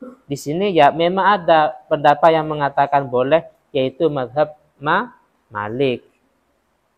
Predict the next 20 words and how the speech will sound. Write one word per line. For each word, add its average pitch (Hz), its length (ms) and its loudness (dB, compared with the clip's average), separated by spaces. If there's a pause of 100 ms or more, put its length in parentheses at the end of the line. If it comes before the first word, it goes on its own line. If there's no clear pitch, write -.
(300)
Seperti 131 480 -4
itu. 113 320 -8 (1900)
Cuman 170 280 4
alangkah 180 360 8
baiknya 156 520 4
dari 180 480 6 (400)
pendapat 175 420 6
yang 190 140 2
mengatakan 170 500 4
boleh 147 400 4
itu, 180 220 -2
is, 180 320 -2
air 190 340 8
itu 180 640 -2
tidak 190 340 2
mutanajis 160 680 -4
selama 165 400 4
masih 151 320 -6
belum 165 400 2
berubah. 127 420 0